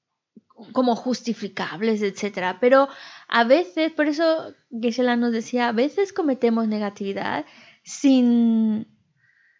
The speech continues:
sin razón alguna. ¿Cómo nos podemos perjudicar a nosotros mismos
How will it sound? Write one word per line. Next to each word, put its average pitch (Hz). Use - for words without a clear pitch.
sin 240
razón 220
alguna. 247
¿Cómo 285
nos 294
podemos 269
perjudicar 240
a 294
nosotros 254
mismos 233